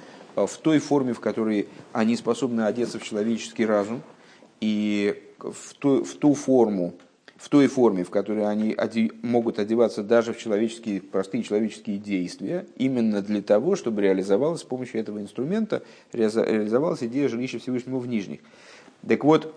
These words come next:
<clears throat> "Кейвен ши икер ако-, икер акоях в итоике в дейлайку зарейгу никер бегилу и давка бегашми заила мазе". По какой причине? Потому что самая с-,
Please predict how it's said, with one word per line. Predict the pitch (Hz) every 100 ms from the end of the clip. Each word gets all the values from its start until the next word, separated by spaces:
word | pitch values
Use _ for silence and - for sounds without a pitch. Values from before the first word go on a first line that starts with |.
| -
<clears throat> | - 226 120 - - - _ _ _ _ _ _ -
"Кейвен | 160 214 220 190
ши | - 147
икер | 190 202 170
ако-, | 123 - 165 165 -
икер | - 202 202 156
акоях | 123 180 175
в | 139
итоике | 135 135 165 170 147
в |
дейлайку | 123 127 120 117 117 180
зарейгу | 151 135 127 160 143
никер | 143 135 165 170 156
бегилу | 131 131 120 143 175
и | 175
давка | 123 123 127 147
бегашми | 135 131 147 147 139
заила | 127 139 143
мазе". | 143 139 120 80 - - - -
По | 113
какой | 123 175 165
причине? | 143 123 95 87 139 - - - _ -
Потому | 117 120 131 139
что | - 131 120 - - _
самая | - - 185 175 147 117
с-, | -